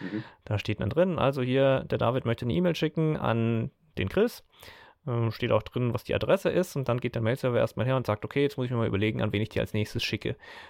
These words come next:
Speaker 2: Typischerweise, wenn's dein Firmen-Mail-Server ist, dann gibt's wahrscheinlich noch ein paar Hops in deinem Firmennetz, ü-, über die das dann, äh, erstmal auf weitere Mail-Server verschickt wird. Da hat dann schon mal überall natürlich deine Firma Zugriff, ist ja klar, beziehungsweise der, der Anbieter halt, der diese Mail-Server dahin stellt.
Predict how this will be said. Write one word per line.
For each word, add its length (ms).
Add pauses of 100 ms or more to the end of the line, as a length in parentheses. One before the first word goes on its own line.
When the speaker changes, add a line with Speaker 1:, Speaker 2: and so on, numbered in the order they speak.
(140)
Speaker 2:
Typischerweise, 560
wenn's 160
dein 140
Firmen-Mail-Server 720
ist, 180
dann 60
gibt's 160
wahrscheinlich 260
noch 120
ein 80
paar 520
Hops 240
in 80
deinem 160
Firmennetz, 640
ü-, 80
über 220
die 100
das 160
dann, 380
äh, 160
erstmal 280
auf 120
weitere 260
Mail-Server 640
verschickt 440
wird. 260 (560)
Da 100
hat 140
dann 420
schon 140
mal 180
überall 360
natürlich 240
deine 180
Firma 240
Zugriff, 320
ist 120
ja 80
klar, 280 (320)
beziehungsweise 480
der, 380 (100)
der 100
Anbieter 380
halt, 380 (100)
der 120
diese 220
Mail-Server 460
dahin 240
stellt. 340